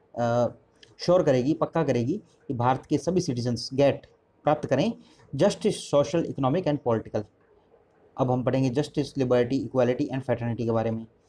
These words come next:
So first is justice, social, economic and political। इसका, अ, means है the people should be treated fairly, कि लोगों, लोग हैं उनके साथ fairly बिली-, अ, behave होगा,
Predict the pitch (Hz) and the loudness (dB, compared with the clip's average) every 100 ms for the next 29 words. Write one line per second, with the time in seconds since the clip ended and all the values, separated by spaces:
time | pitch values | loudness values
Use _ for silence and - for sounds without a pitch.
0 | _ - - _ _ - 151 127 160 151 | _ -20 -20 _ _ -6 -2 2 0 2
1 | 156 185 - 131 185 190 220 208 - 139 | 0 0 -6 -2 0 0 -2 -2 0 0
2 | 165 175 131 131 160 139 139 131 120 117 | 0 -2 0 0 0 -2 -2 0 0 0
3 | 101 - _ _ _ _ _ _ - 151 | -4 -8 _ _ _ _ _ _ -6 0
4 | 170 160 - 139 131 127 120 127 156 170 | 2 2 0 0 2 0 0 2 2 2
5 | 147 196 214 - - 175 180 220 156 131 | 2 0 0 -2 -2 -4 -2 2 2 0
6 | - 160 147 147 147 139 151 - 143 123 | -2 -2 0 0 0 0 -2 0 2 2
7 | 120 - 120 127 131 151 151 _ _ _ | 0 -4 -2 0 2 0 -2 _ _ _
8 | - 131 156 135 135 151 135 143 139 - | -2 4 4 4 0 -2 -4 -2 -2 0
9 | 147 143 139 131 131 117 120 117 120 131 | 0 2 2 2 0 0 0 0 0 2
10 | 131 120 | 2 0